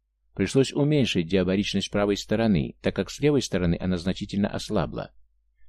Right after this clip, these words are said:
Правда, корабль еще парил, но опускать и поднимать его можно было только очень медленно и с большой осторожностью. Наконец показался полярный остров Ара,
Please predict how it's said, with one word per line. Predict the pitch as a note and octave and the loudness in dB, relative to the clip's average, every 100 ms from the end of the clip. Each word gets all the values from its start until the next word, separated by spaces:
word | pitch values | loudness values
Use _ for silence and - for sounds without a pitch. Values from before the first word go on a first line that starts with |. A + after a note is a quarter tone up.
| - | -2
Правда, | G2 G2 F#2 | 2 2 2
корабль | G2 F#2+ G#2 | 0 0 2
еще | G2 - G2+ | 0 0 0
парил, | A2 C3 D3+ G2 | 2 4 4 4
но | F#2+ F#2+ | 2 0
опускать | F2+ D3 - A2+ G2+ | 0 -4 -2 -2 0
и | |
поднимать | F#2+ F2 E2+ G2+ D3 - | -2 0 2 2 2 2
его | B2+ | 4
можно | G#2 F#2 F#2+ | 4 2 0
было | E2+ D#2 | 0 0
только | D#2 F2 - | 0 -2 2
очень | F#2 F2 G2 A2 | 2 2 2 4
медленно | C3+ D#2+ C#2+ B1 - _ - | 2 0 -2 -4 -8 _ -6
и | F#2+ | -2
с | |
большой | F2 F2+ - G2 | 2 0 2 0
осторожностью. | F#2 - F#2+ F#2 E2+ C2 - - - - _ _ _ _ _ _ _ - | -2 -6 -2 -2 -2 -6 -10 -12 -12 -14 _ _ _ _ _ _ _ -4
Наконец | G2 C3+ E3+ F#3 | 2 4 6 4
показался | - D#3 C#3+ D3 - C3+ | 0 0 2 2 0 0
полярный | B2 A#2+ C3 C3 | 2 2 2 2
остров | - A2+ - A#2+ - | 0 -2 -2 -2 -2
Ара, | F2 C#3+ B2+ - | -2 -2 -4 -8